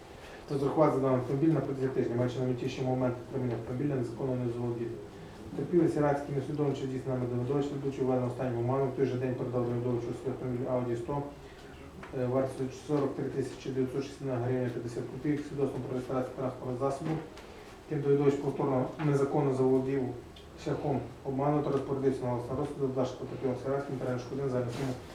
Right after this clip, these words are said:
сорок три тисячі дев'ятсот шістнадцять гривень п'ятдесят копійок. Крім того, в січні дві тисячі тринадцятого року Давидович шляхом обману Боршуляк,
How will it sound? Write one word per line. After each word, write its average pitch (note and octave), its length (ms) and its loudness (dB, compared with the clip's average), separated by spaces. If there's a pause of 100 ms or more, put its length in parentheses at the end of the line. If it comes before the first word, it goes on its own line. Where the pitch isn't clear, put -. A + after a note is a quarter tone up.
(320)
сорок B2+ 180 -2
три B2+ 180 -2
тисячі - 420 0
дев'ятсот C3 320 2
шістнадцять B2 440 -4
гривень C3 220 2
п'ятдесят - 320 -6
копійок. - 300 -4 (560)
Крім E3+ 160 2
того, D3+ 140 6
в - 80 2
січні C#3 280 2
дві C3 140 -2
тисячі C3+ 220 0
тринадцятого C3 360 -2
року B2+ 120 2
Давидович C3 460 6
шляхом C#3+ 220 -4
обману C3 340 2 (100)
Боршуляк, B2+ 460 2